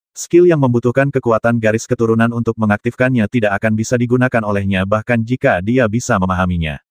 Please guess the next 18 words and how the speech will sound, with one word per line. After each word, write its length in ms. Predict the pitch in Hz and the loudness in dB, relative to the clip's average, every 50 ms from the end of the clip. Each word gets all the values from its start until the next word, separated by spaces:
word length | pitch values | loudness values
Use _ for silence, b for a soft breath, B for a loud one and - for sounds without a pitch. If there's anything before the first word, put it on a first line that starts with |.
| _ _ _ _ _ _ _ _ _ | _ _ _ _ _ _ _ _ _
Ini 240 | _ 156 147 151 156 | _ -2 0 0 0
karena 400 | 151 147 143 135 127 127 131 127 | 2 2 0 2 2 0 0 2
Ao 160 | 123 127 131 | 2 2 2
Yue 160 | 127 127 120 117 | 2 2 0 0
Tian 240 | - 117 110 110 | 2 2 2 2
dan 160 | 120 120 117 117 | 2 2 0 0
kekuatan 480 | 113 120 - 113 110 104 - 110 107 | 0 -2 0 0 0 2 2 0 0
garis 320 | 107 107 117 123 127 - - | 2 0 0 0 0 -2 -2
keturunannya 640 | 139 - 127 123 117 120 127 139 143 123 95 85 | -2 -2 0 0 2 2 2 2 2 2 0 0
berbeda 400 | 87 110 110 104 104 107 104 107 | 0 -2 -2 0 0 0 2 0
tipe. 320 | 101 - 98 - 87 78 73 - _ _ _ _ _ _ - | 0 0 -2 -2 -2 -4 -4 -8 _ _ _ _ _ _ -2
Hanya 240 | 143 139 151 160 160 | 0 2 2 2 4
dalam 240 | 147 139 131 123 | 4 2 2 2
satu 320 | 120 - 123 120 - 131 120 | 0 0 -2 0 0 0 0
gerakan, 480 | 127 127 123 120 113 104 95 90 98 113 - _ _ _ | 2 0 0 0 0 -2 -2 -2 -4 -8 -12 _ _ _
Mao 240 | - 123 131 143 143 | -4 0 2 2 2
Feng 320 | 139 - - 123 110 110 | 0 0 -2 -2 0 0
dikalahkan. 640 | 110 110 - 107 98 92 87 - 90 82 78 73 69 | -2 -2 0 0 0 0 -2 -2 -4 -2 -2 -4 -8